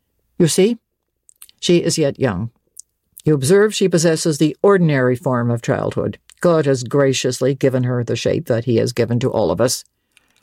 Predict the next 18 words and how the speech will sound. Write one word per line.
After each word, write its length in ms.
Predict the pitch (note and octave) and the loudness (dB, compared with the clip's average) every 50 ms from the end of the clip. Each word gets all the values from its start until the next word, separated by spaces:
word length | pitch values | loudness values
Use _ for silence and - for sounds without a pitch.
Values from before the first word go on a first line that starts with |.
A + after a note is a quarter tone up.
| _ _ _ _ _ _ G3+ | _ _ _ _ _ _ 2
No 200 | G3+ F#3+ F3+ E3+ | 2 2 2 0
signal 480 | - - G#3+ F#3 E3 D3 C#3+ C#3 C#3 | 0 0 0 0 2 0 0 0 0
deformity 680 | C3 D3 C3 - - D3 C#3 B2+ A#2+ C3 - - D3 C#3+ | 0 -2 -2 -2 -2 -4 -2 -2 -4 -4 -2 -2 -2 -2
points 440 | - - - F3 D#3+ D3 C#3+ - - | -2 0 0 0 2 0 0 -2 -2
her 180 | D3+ - - | -2 0 0
out 260 | C#3+ B2+ A#2 D3+ - | 0 0 0 0 0
as 140 | F3+ C#3+ - | 0 0 0
a 80 | D3 C3 | 0 0
marked 580 | B2+ B2 C3 C3+ C3 A#2+ A#2+ A2+ - - - - - | 2 2 2 2 2 0 -2 -4 -8 -14 -20 -16 -6
character. 640 | - D3+ C3 A2 A2 A#2+ B2 B2 - D#3 D#3 E3 E3 _ _ _ _ _ _ _ _ _ _ _ _ _ _ _ _ _ _ _ _ _ _ | -4 -2 0 0 0 -2 -2 -2 -2 -2 -2 -2 -4 _ _ _ _ _ _ _ _ _ _ _ _ _ _ _ _ _ _ _ _ _ _
Who 140 | - C#4+ D4 | -6 -4 -2
would 160 | D4 - - | -2 -2 -2
think 400 | F4+ C4 G#3 D3+ A#2 - - - _ _ _ | -2 -4 -4 -4 -4 -8 -12 -18 _ _ _
that 160 | - E3+ E3+ E3+ | -6 -4 -2 0
the 180 | F#3+ F3+ - | 0 0 2
evil 320 | C4 C4+ C#4+ C#4 C#4 C4+ B3+ | 2 0 2 2 0 0 0
one 360 | A3 D#3 C3 B2 B2 C3+ - _ _ _ _ _ _ _ _ _ | 0 -2 -2 -4 -6 -8 -10 _ _ _ _ _ _ _ _ _
had 240 | - G3 F3+ E3+ - | -4 -2 -2 -4 -4